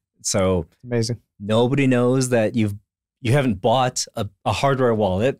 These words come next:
Speaker 1: right?
Speaker 2: Yeah,
Speaker 1: You're not
Speaker 2: yeah.
Speaker 1: on, like, the Ledger or the Cold, uh, not, not Coldcard, Ledger, uh, Trezor email list to get hacked,
Speaker 2: Yeah.
Speaker 1: uh, and leaked, right?
Speaker 2: Yep.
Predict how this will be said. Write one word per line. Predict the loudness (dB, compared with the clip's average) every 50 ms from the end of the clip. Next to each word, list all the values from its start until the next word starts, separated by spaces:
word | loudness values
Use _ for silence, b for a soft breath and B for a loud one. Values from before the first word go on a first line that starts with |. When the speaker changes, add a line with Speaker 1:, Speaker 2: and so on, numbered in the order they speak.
| _
Speaker 1:
right? | -4 0 0
Speaker 2:
Yeah, | 2 2 2
Speaker 1:
You're | 2 2
not | 2 2 2 2
Speaker 2:
yeah. | 0
Speaker 1:
on, | 0 0 0 0 0 0 0
like, | 0 0 0 0
the | -2 0
Ledger | 2 2 0 0 0 2 2 2 2 2
or | 0 -2
the | -2 -6
Cold, | -6 -2 -2 0 0 0 0
uh, | -2
not, | -2 -2 -2 -2
not | 0 -2 -2 0
Coldcard, | 0 0 0 0 -2 -2 0
Ledger, | 0 0 0 0 0 0 0 2 2
uh, | 0 0 -2
Trezor | -2 -2 -2 0 0 0 0 0 0 0 -2 0
email | 0 0 2 2 2 2
list | 0 0 0 -2 -2
to | -4 -4
get | -4 -4
hacked, | -4 -4 -4 -2 -4 -4 -6 -10 -10 -4
Speaker 2:
Yeah. | 0 0 2 2 2 0 0 -2 -2
Speaker 1:
uh, | -2 0 0 0 0 0
and | 0 0 0
leaked, | 2 0 0 0 -2 -4 -2
right? | -2 0 2 2 0 -2 -2
Speaker 2:
Yep. | 0 0 0 0 -2